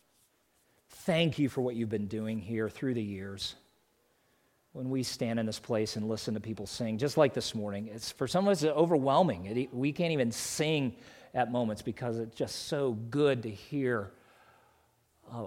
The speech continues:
a relatively small group sing your praises. But would you grow us personally? And I ask that by the gospel, you grow us in number until that full number is brought in, until we're actually all assembled in your presence. And like John describes, a,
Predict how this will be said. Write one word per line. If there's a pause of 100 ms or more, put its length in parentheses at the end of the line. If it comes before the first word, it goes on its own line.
a
relatively
small
group
sing
your
praises. (1600)
But
would
you
grow
us
personally? (1040)
And
I
ask
that
by
the
gospel,
you
grow
us
in
number (1080)
until
that
full
number
is
brought
in,
until
we're
actually
all
assembled
in
your
presence.
And
like
John
describes,
a,